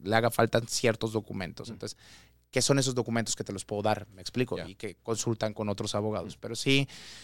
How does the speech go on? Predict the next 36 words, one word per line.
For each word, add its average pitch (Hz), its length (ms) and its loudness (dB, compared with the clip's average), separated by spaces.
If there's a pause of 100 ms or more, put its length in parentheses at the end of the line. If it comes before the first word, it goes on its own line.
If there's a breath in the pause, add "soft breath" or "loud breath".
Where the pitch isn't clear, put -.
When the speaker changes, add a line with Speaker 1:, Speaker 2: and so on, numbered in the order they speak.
(500 loud breath)
Speaker 1:
mi 139 120 6
mayor, 165 360 6
mi 147 160 0
mayor 147 340 2
recomendación 135 720 0
sería 127 400 2
invierte 117 460 4
dentro 113 460 4
a - 20 6
lo 104 100 0
mejor 107 240 -2
Speaker 2:
A 117 40 2
Speaker 1:
de 117 60 2
Speaker 2:
la 117 60 6
Speaker 1:
los 131 100 2
Speaker 2:
segura, 127 260 6
Speaker 1:
desarrollos, 226 360 4
Speaker 2:
güey. 143 60 -4
Speaker 1:
a - 20 0
la 135 120 -2
segura, 156 360 -2
exactamente, 127 600 0
Speaker 2:
Ya. 117 40 -2
Speaker 1:
dependiendo 151 440 -2
mucho 156 320 -6
también 131 480 -2
de 123 160 0
qué 131 120 -2
tipo 117 380 -2
de 110 60 2
inversión 107 380 -2
quieras - 240 -10
hacer. - 140 -6
Speaker 2:
Es 135 140 4
que 196 120 6
luego, 180 600 8